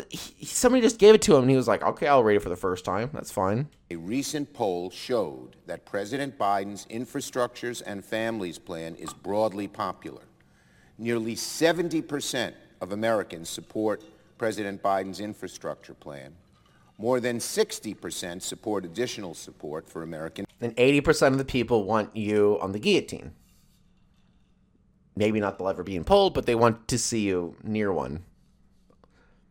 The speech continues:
Speaker 1: Where'd you get your polls, Trevor? I got them from an established source. Isn't that how fucking words work nowadays? You go, "I got it from a poll."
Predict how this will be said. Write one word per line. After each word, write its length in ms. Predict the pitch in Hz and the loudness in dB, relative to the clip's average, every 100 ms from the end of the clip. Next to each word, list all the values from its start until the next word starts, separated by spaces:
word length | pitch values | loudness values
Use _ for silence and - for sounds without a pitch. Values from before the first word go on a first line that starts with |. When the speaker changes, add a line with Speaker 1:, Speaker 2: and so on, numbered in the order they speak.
| _ _ - | _ _ 0
Speaker 1:
Where'd 240 | 131 135 | 0 0
you 60 | 107 | 2
get 180 | 135 | 2
your 60 | 110 | 2
polls, 380 | - 139 110 - | 0 2 2 0
Trevor? 360 | - 85 104 107 | -2 -2 -2 0
I 100 | 113 | 6
got 220 | 135 131 | 6 6
them 120 | 135 | 2
from 160 | 135 123 | 4 2
an 80 | |
established 560 | 101 - 117 117 113 - | 2 4 8 8 6 0
source. 520 | 92 73 67 - - - _ _ _ _ _ - - - - _ _ _ _ - | -4 -6 -6 -12 -16 -20 _ _ _ _ _ -20 -20 -20 -20 _ _ _ _ -18
Isn't 140 | 98 | -2
that 100 | 104 | 0
how 140 | 104 101 | 4 4
fucking 500 | - 110 101 90 101 | 6 4 4 -4 0
words 340 | 95 98 101 | 4 4 2
work 220 | 101 95 101 | 2 0 0
nowadays? 440 | 95 95 98 95 | -6 -6 -8 -10
You 60 | 87 | -8
go, 60 | |
"I 180 | 82 87 | -6 -4
got 180 | 95 117 | 0 0
it 40 | |
from 120 | - 80 | 0 -4
a 60 | |
poll." 420 | 78 107 95 80 | 2 4 4 2